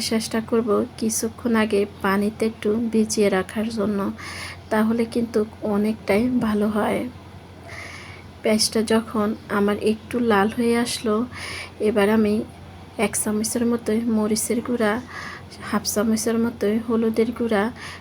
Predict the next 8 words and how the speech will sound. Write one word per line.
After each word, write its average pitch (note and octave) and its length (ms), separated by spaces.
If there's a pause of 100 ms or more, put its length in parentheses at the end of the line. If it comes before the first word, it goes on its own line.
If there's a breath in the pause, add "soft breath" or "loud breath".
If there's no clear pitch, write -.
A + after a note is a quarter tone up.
স্বাদ - 340 (100)
মতোই A3+ 420 (240)
লবণ G#3+ 400
দিয়ে A3 260 (140)
সরিষা A3 500
বাটাটা A3 480
দিয়ে G#3 260
দিলাম। G3 340